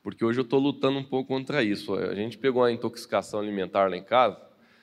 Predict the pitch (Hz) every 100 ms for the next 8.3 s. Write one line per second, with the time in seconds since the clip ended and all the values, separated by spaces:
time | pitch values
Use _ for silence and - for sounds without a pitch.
0 | _ - 110 - 120 113 117 110 117 120
1 | 113 120 95 - - 104 110 113 113 110
2 | 98 110 117 107 104 101 104 104 90 104
3 | 104 101 95 104 113 104 - - _ _
4 | _ _ _ _ _ _ _ - 110 120
5 | 123 107 101 117 117 - 110 127 139 127
6 | 113 117 123 117 107 107 120 131 117 110
7 | 110 107 110 123 117 113 107 101 92 117
8 | 127 123